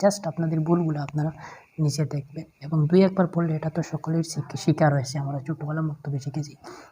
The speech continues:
আমরা আলহামদুলিল্লাহ শিখতে পারবো। তো আমি পড়বো, আপনারা ভালো করে, এ, লক্ষ্য রাখুন। সুবহানা যিল মুলকি والملكوت، سبحان ذي العزة والعظمة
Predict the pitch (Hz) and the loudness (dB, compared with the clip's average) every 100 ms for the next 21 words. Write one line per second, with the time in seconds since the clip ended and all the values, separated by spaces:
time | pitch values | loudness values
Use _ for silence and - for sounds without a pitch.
0 | _ 156 147 143 135 139 135 151 147 147 | _ -2 0 -2 -4 -6 -6 -6 -6 -10
1 | 139 135 131 131 170 180 180 185 196 196 | -8 -8 -8 2 4 4 4 4 4 4
2 | 175 165 165 190 190 180 175 - - - | 2 4 6 4 4 4 4 2 -14 -12
3 | - 156 147 147 - 131 135 - - - | -4 -2 0 0 -2 -4 -6 -10 -16 -20
4 | _ - - 175 160 147 175 180 175 170 | _ -16 -2 2 4 4 6 8 8 6
5 | 170 170 165 156 156 175 170 160 - - | 4 2 0 0 6 8 8 4 -4 0
6 | 156 180 185 180 - - - _ _ _ | 4 6 6 2 -8 -20 -20 _ _ _
7 | - - - - _ 170 180 175 160 160 | -20 -20 -20 -20 _ 2 4 4 4 2
8 | 156 165 156 - - 180 180 170 - 147 | 4 2 0 -6 -2 2 4 2 0 -4
9 | 131 - _ _ _ - - 156 151 147 | -4 -16 _ _ _ -12 -6 -2 -2 0
10 | 151 160 156 156 151 151 160 151 - - | 4 4 4 2 2 4 4 4 -4 -2
11 | 165 170 175 - - - 175 - 147 143 | 2 4 2 -4 -2 2 2 2 -2 -4
12 | - - - - _ - 165 180 170 151 | -12 -20 -20 -20 _ 0 4 4 2 4
13 | 160 175 - - 165 165 160 | 6 6 2 0 4 4 2